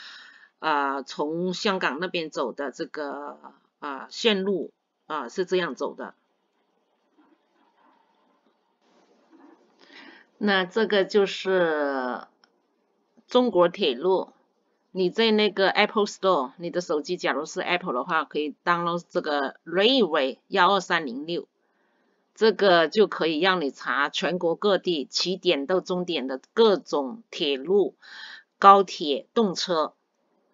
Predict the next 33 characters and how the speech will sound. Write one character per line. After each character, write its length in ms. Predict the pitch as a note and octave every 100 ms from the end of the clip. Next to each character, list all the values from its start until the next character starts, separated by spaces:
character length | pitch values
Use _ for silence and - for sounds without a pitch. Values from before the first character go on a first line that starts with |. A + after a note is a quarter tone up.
| _
啊， 320 | D#3+ D#3 B2 -
你 300 | D#3 D3+ D3
记 180 | - F#3+
住 140 | F3
这， 220 | D#3+ E3+ D3+
这 120 | F3+
个 140 | D#3+
牌 300 | D3+ B2+ B2
子。 220 | B2+ A2+ - _ _ _ _ _ _ _ _ _ - - - - -
那 200 | G#3 F#3+
这 200 | F3 A#3+
个 640 | G3+ G#3+ F#3+ F3+ E3+ D#3+ - _
我 160 | F#3
的 80 | F3
朋 240 | F3+ E3+ F3+
友 220 | F3+ D3
他 440 | D#3 G3 F3+ F3+
download 420 | F#3 G#3 G3+ G3+ E3+
那 180 | F3+
个 560 | F3+ F3 D#3+ D3 C#3+ D3 -
app 240 | F#3+ -
以 180 | E3 C#3
后 240 | - E3
呢， 200 | C#3+ C3 -
就 140 | F3
要 340 | D#3+ E3 B2+ - _ _ - _
铁 160 | - D#3+
路 220 | F#3 F#3+
幺 220 | F3 E3
二 80 | F#3
三 240 | - F3
零 180 | C#3+ D3
六， 240 | F3 D#3